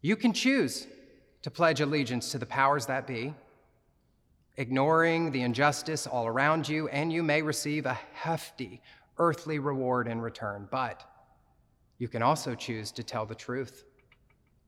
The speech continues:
to stand with the depre-, with the oppressed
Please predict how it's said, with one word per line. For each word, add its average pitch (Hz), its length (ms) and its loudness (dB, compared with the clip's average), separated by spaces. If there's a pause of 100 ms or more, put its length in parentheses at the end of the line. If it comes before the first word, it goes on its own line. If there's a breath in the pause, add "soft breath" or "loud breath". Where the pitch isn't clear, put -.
(460)
to 131 80 -6
stand 147 640 0 (480)
with 131 160 -2
the 117 100 -4
depre-, 139 580 0
with 135 180 -4
the 127 120 -2
oppressed - 680 -2